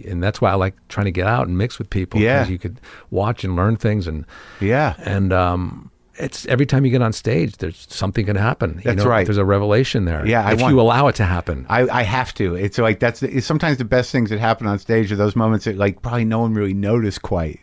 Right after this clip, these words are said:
Speaker 2: But
Speaker 1: Yeah.
Speaker 2: you're like, "That, oh, that thing I did when I just said that thing out of nowhere, that was the, that was the best part of that hour and a half."
Speaker 1: <laughs> Yeah, yeah.
Speaker 2: <laughs>
Speaker 1: Yeah, like, I haven't seen your act in a while, but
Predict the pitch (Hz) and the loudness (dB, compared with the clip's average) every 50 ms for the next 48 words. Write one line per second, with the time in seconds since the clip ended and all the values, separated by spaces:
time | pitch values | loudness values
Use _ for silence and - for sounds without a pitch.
0 | _ _ - 110 123 120 117 117 110 101 - 131 117 - 170 - - - 131 135 | _ _ 0 2 4 4 4 4 2 2 2 0 0 0 -4 -6 -2 0 2 2
1 | 143 139 135 - 156 151 147 143 135 120 123 143 143 135 131 131 127 123 117 113 | 2 2 2 2 2 2 4 4 2 2 4 2 2 4 4 2 2 2 2 2
2 | 127 117 - - 127 123 123 127 123 - - 127 127 127 123 123 120 117 113 120 | 0 0 2 0 0 2 2 0 0 0 0 0 2 2 2 2 2 2 2 2
3 | 120 123 127 131 135 139 143 127 - _ _ - - - - 110 110 113 104 - | 2 2 4 4 2 2 0 -2 -6 _ _ -20 -10 -2 2 2 4 2 2 0
4 | 113 104 95 - 113 120 127 120 107 117 95 117 110 - - - 110 104 98 92 | -2 -4 -2 0 2 2 2 2 0 0 0 0 0 0 0 2 2 2 4 2
5 | 92 95 90 90 90 90 87 85 80 80 78 80 80 62 - - - - 90 85 | 2 2 2 2 2 2 0 0 0 -2 -2 -2 -4 -6 -8 -10 -6 -2 0 2
6 | 147 131 123 113 117 107 98 90 - 180 - - 226 175 - - 151 165 160 160 | 4 4 4 4 4 4 4 4 2 0 0 -2 -2 -4 -2 0 2 2 4 4
7 | 165 165 156 151 190 226 247 320 214 - - 208 202 180 147 139 151 165 - - | 2 2 2 2 2 2 4 2 2 4 4 4 4 4 4 4 2 0 2 2
8 | 165 123 101 101 95 92 92 92 117 - - 131 143 139 - - - - | 2 2 4 4 4 4 4 4 2 0 0 0 0 0 0 -4 -12 -20